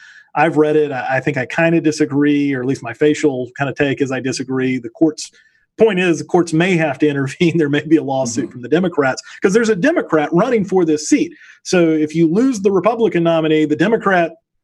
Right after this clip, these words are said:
Speaker 1: you know, is likely to win unless there's, like, a successful write-in campaign. Uh, but nonetheless, it looks like this is gonna happen where he's going to be replaced on the ballot.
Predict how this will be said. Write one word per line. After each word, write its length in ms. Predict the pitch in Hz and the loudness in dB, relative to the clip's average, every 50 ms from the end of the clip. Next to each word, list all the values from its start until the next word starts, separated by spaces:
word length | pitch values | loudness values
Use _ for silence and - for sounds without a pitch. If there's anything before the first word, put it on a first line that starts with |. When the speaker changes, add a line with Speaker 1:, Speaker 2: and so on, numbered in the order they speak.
| _ _ - | _ _ -4
Speaker 1:
you 100 | 185 180 | -2 0
know, 80 | 160 151 | 0 0
is 120 | 139 135 | 0 0
likely 460 | 147 160 170 214 214 214 220 202 196 - | 0 2 2 0 0 0 0 0 0 0
to 120 | - 175 | 0 0
win 200 | 170 196 214 170 | 2 2 0 -2
unless 380 | 120 101 101 110 120 131 123 - | -4 -4 -8 -10 -8 -8 -8 -8
there's, 140 | 139 131 139 | -6 -6 -6
like, 140 | 131 120 | -6 -4
a 80 | 135 123 | -4 -6
successful 680 | - - 127 - 151 143 135 - - 131 131 127 127 - _ _ _ _ - | -8 -8 -8 -4 -4 -4 -4 -6 -10 -12 -12 -12 -12 -14 _ _ _ _ -2
write-in 400 | 143 151 196 226 185 147 113 107 | 0 2 2 2 0 -2 -4 -6
campaign. 640 | - - 117 107 95 87 - - 113 110 113 113 - _ _ _ _ _ _ _ - | -10 -12 -12 -12 -12 -12 -12 -12 -10 -10 -10 -10 -12 _ _ _ _ _ _ _ -6
Uh, 280 | 139 139 135 131 131 127 | -4 -2 -2 -2 -2 -2
but 200 | 123 131 147 160 | -2 -2 0 2
nonetheless, 540 | 180 202 214 202 175 175 220 214 185 - - | 2 0 0 2 2 2 2 2 0 0 -2
it 80 | 175 - | 0 2
looks 240 | 220 302 - - 220 | 2 2 2 2 0
like 200 | 190 160 156 - | 0 0 2 0
this 200 | 175 151 - 160 | 0 0 0 -2
is 120 | 147 139 | -2 0
gonna 220 | - 165 151 135 | 0 0 0 -2
happen 500 | 123 - 196 226 196 - - 120 123 139 143 | -2 0 0 0 0 0 -4 -6 -6 -6 -4
where 120 | 135 131 | -4 -2
he's 160 | 139 143 139 | -2 -2 0
going 140 | - 160 139 | 0 -2 -2
to 60 | 135 | 0
be 100 | 135 135 | -2 -2
replaced 460 | 131 131 123 - 156 147 143 143 - 147 | -4 -4 -4 -2 0 0 0 -2 -4 -6
on 100 | 131 123 | -8 -8
the 60 | 117 | -6
ballot. 420 | - 160 196 220 170 151 135 120 | -2 0 2 2 2 0 -2 -4